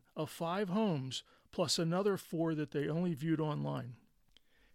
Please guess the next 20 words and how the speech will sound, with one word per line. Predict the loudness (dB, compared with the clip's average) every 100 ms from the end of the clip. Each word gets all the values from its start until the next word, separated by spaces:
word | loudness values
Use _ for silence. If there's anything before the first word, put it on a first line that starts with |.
| -20 _ _ -20 -16 -2
Eighty-six | 0 2 2 0 0
percent | -2 -2 0 0
found | -2 -4 -2
their | -2 0
agent | -2 -2 -6
to | -4
be | -6 -6
a | -4
very | -2 0 0 -2
or | -6
somewhat | -2 0 0 -2 -4 -8 -6
useful | -6 -4 -6
source | -4 -2 -2
of | -2 -4
information. | -6 -6 -8 -8 -10 -14 -20 _ _ _ _ _ _ _ _ _ _ -8
Ninety-one | -2 -2 0 -2 -2
percent | -4 -4 -4 -4 -8
were | -6 -4
at | -4
least | -2 -2 -2 -4 -6